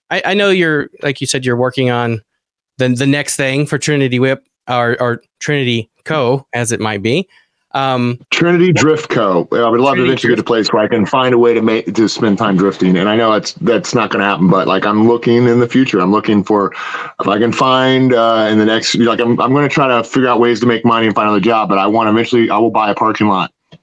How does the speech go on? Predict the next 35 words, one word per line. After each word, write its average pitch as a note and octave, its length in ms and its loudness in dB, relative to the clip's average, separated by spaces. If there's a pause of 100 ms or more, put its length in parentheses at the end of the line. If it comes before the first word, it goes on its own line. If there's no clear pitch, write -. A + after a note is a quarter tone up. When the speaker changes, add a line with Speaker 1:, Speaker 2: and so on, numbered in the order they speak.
(500)
Speaker 2:
Either G#2+ 200 0
I'll A#2 140 0
Speaker 1:
Okay. - 80 -4
Speaker 2:
find B2 260 0
one B2+ 160 2
or A#2 80 2
I'll G#2+ 60 2
get C3 160 2
one B2 200 2
made A#2+ 220 2
on A2+ 120 0
some A2 140 -2
property A2+ 320 2
so A2 160 -2
I G#2+ 140 0
can A2 100 0
do G#2+ 80 6
whatever G#2+ 240 2
I G#2+ 60 2
want A2 220 0
on G2+ 40 -2
that E2 100 -6
parking A2 320 0
lot G2+ 180 -2
and F#2 80 0
learn. A#2 300 0 (540)
And A#2 140 0
I'm A#2+ 80 0
like, A#2 180 -2
maybe B2+ 220 4
find C3 240 0
an A#2 100 -2
old B2+ 240 0
parking B2+ 320 0
lot, A#2+ 240 -2